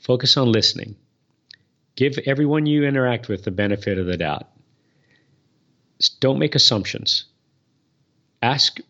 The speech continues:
real in-depth cerebral questions."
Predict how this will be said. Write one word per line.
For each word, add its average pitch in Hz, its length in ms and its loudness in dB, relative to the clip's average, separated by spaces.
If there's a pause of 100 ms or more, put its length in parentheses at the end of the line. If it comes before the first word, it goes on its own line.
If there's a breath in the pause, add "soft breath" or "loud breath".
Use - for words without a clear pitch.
real 143 500 6
in-depth 117 560 0
cerebral 107 520 0
questions." - 720 -6